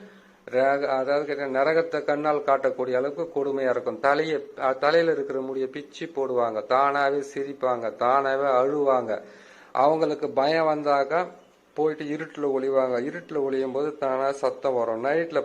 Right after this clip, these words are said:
படுத்துக்கிட்டு இருக்கும்போது ஒவ்வொரு நாளுமே இவர்களுடைய கனவில்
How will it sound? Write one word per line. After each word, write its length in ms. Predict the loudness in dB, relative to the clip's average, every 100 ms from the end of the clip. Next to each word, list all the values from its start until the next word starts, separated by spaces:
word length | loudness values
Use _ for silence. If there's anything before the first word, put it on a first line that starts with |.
| 0
படுத்துக்கிட்டு 560 | -2 -4 -6 -6 -4
இருக்கும்போது 580 | -4 -4 -8 -8 -6 -6 -8 -16 _ _ _ _ _ _ _ _ 0
ஒவ்வொரு 640 | 4 6 6 6 6 6 2
நாளுமே 520 | 4 4 4 0 -2 -4 -12 -20 -20 -14
இவர்களுடைய 800 | -8 2 4 4 2 0 0 4 4 4 -4 -20 -6
கனவில் 460 | 0 2 2 2